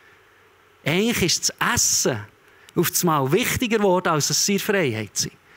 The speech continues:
Also eigentlich ist unbedeutend, so, so ein bisschen raubt uns die Freude und die Dankbarkeit dem Wichtigen,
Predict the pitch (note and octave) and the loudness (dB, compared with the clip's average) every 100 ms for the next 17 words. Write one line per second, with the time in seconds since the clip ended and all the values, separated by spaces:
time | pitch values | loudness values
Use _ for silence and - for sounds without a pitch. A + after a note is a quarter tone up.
0 | - - - D#3 F#3+ G3 C4+ C#4+ F#3 G#3 | -20 -20 -6 -2 0 2 0 -2 0 0
1 | A3 B3+ E4 D#4+ D4 D4 C4 - - E3 | 2 4 2 2 0 0 -2 -2 0 0
2 | - G#3 - F#3 A#3 A3+ - - F3 A#3 | 2 0 0 0 0 -2 -6 -2 2 2
3 | D4 - A#3 A#3 - - F#3 A3 A#3+ - | 0 -2 -2 0 -2 -2 0 2 2 -2
4 | G3 G#3 F#3+ G#3+ - - - G3 F#3 - | -4 0 0 0 -2 -6 -2 0 0 0
5 | E3+ D3 G3 - - G3+ G3+ | -2 0 0 -2 -6 -2 -2